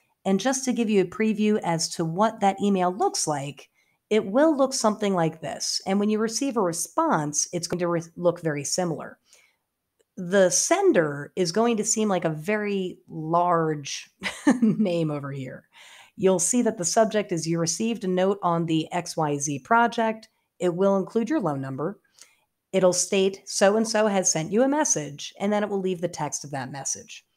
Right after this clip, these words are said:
You may also go and review these notes within the R L S system. However, if you choose to respond to this email, it will capture that information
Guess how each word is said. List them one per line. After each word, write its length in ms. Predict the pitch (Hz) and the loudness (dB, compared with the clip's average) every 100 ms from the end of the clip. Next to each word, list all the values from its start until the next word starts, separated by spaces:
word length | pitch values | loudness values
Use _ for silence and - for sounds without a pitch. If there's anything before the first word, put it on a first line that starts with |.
| _ _ _ | _ _ _
You 120 | 170 | -2
may 160 | 170 180 | 2 2
also 340 | 226 226 220 | 0 0 0
go 220 | 208 202 | 2 0
and 120 | 196 | 0
review 280 | 170 156 196 | -2 -2 -4
these 260 | 196 185 196 | -4 -4 -2
notes 300 | 180 175 - | -2 -2 -6
within 260 | 160 262 | -4 0
the 120 | 240 190 | 0 2
R 160 | 170 | 0
L 120 | 160 | 0
S 180 | 151 143 | -2 -4
system. 540 | - 269 - 254 254 247 - _ - | -4 -2 -2 -2 -2 -6 -14 _ -4
However, 440 | 233 240 277 220 | 0 0 0 0
if 100 | 196 | -2
you 80 | 196 | -6
choose 300 | - 247 247 | -4 -4 -4
to 100 | 202 | -4
respond 480 | 170 - 196 196 202 | -4 -4 -2 -2 -2
to 80 | |
this 180 | 214 214 | -4 -2
email, 540 | 359 339 156 143 147 - | 0 0 0 -4 -8 -4
it 120 | 240 | -2
will 160 | 247 254 | 0 -2
capture 400 | 247 220 226 - | -2 -4 -4 -2
that 140 | 202 202 | 0 0
information 840 | 202 - 214 240 240 147 143 160 | -2 -4 -2 -2 -4 -6 -8 -10